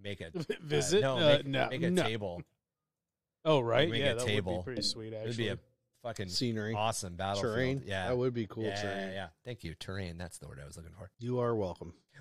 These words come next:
Speaker 1: Words are hard, okay? All right,
Speaker 2: <laughs>
Speaker 1: so Koronin. This is another demon world and the Haydax anomaly. This time it is in service of Tzeentch. So Koronin.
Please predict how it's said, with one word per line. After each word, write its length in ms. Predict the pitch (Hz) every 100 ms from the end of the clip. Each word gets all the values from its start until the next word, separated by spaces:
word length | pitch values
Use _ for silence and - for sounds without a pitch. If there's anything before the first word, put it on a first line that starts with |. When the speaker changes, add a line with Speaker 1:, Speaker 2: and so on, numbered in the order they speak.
| -
Speaker 1:
Words 260 | 214 196
are 60 | 180
hard, 300 | 147 208 180 151
okay? 320 | 156 165 202 -
All 100 | 117
right, 280 | 113 95 113
Speaker 2:
<laughs> 0 |
Speaker 1:
so 540 | - 139 110 101 98 - _ _ _ _ _ _ _
Koronin. 840 | - 190 175 107 95 82 80 65
This 200 | 135 120
is 100 | 127 107
another 340 | 107 117 147
demon 400 | 123 131 127 123
world 360 | 110 120 131 -
and 220 | 113 104
the 120 | 101
Haydax 720 | - - 110 104 101 - -
anomaly. 600 | 123 92 92 95 98 113 135
This 280 | 107 127 -
time 380 | 95 90 101
it 180 | 90 101
is 200 | 92 90
in 240 | - 95 104
service 540 | - 92 90 101 -
of 140 | - 131
Tzeentch. 800 | 131 165 160 85 - - - - _
So 520 | - - 104 95 92 -
Koronin. 1200 | - - 160 151 107 95 90 85 92 135 175 214